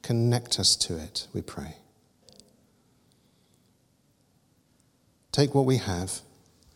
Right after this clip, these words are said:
and help us to learn that, Lord, whatever we give to you might leave our pockets,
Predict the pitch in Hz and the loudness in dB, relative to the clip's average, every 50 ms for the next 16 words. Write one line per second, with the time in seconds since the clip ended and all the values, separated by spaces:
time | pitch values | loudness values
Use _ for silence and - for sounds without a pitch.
0 | _ _ _ _ _ _ _ _ _ _ _ _ _ _ _ - 117 - 131 127 | _ _ _ _ _ _ _ _ _ _ _ _ _ _ _ -4 0 4 4 4
1 | 123 - 104 - - - 107 101 101 110 104 90 80 78 87 90 - - - - | 4 4 2 2 2 2 2 2 2 2 2 2 -2 -4 -6 -10 -10 -12 -20 -20
2 | - - - - - - - - _ _ _ _ _ _ _ - - - - - | -20 -20 -20 -20 -20 -20 -20 -20 _ _ _ _ _ _ _ -20 -20 -20 -20 -18
3 | - - - - _ - _ - - - _ _ _ - - 117 107 104 117 123 | -18 -16 -16 -18 _ -20 _ -20 -20 -20 _ _ _ -2 -2 0 2 4 4 4
4 | 120 117 113 127 135 131 127 120 131 139 156 151 135 117 127 - - - - 214 | 4 4 2 -2 -2 0 2 4 4 4 4 2 2 2 -2 -6 -10 -16 -10 -2
5 | 156 123 107 - 117 104 - - - - 104 104 101 98 95 90 - - - - | 0 0 0 2 0 -2 0 0 0 2 2 0 0 0 -2 -4 -8 -14 -20 -20
6 | - - _ _ _ _ _ _ _ _ _ - _ - 127 131 131 - 120 120 | -20 -20 _ _ _ _ _ _ _ _ _ -20 _ -6 -4 -4 -2 0 2 2
7 | 113 107 101 95 101 - 123 113 - - - - - - - - - - - - | 2 2 0 -2 -2 -4 -6 -6 -6 -8 -12 -10 -4 0 4 4 4 2 0 -6
8 | - | -18